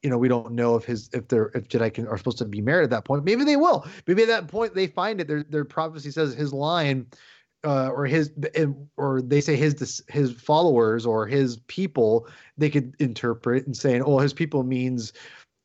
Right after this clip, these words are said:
it will, it will create the, you know, the new line of, of Jedi orders."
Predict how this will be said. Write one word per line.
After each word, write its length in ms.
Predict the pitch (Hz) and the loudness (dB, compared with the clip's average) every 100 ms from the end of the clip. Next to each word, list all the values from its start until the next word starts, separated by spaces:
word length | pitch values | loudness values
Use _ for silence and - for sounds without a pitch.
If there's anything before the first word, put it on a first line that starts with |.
| _ | _
it 100 | - - | -10 -2
will, 480 | 160 135 127 131 - - - 175 160 131 | 2 4 6 4 -2 -18 -20 -20 -8 -6
it 120 | 143 | -2
will 300 | 151 143 123 | 2 4 4
create 560 | - 147 143 147 147 | 0 2 4 4 2
the, 300 | 131 123 117 113 - - _ _ | 2 4 4 0 -14 -20 _ _
you 120 | 156 120 | -6 -4
know, 100 | 107 | -2
the 120 | 123 | -2
new 320 | 131 143 143 131 | 4 6 6 6
line 340 | 127 135 139 | 4 2 0
of, 100 | 120 | -2
of 180 | 131 110 | -4 -4
Jedi 320 | 135 135 131 - | 0 2 2 -2
orders." 540 | 131 175 123 113 - | -2 2 2 0 -6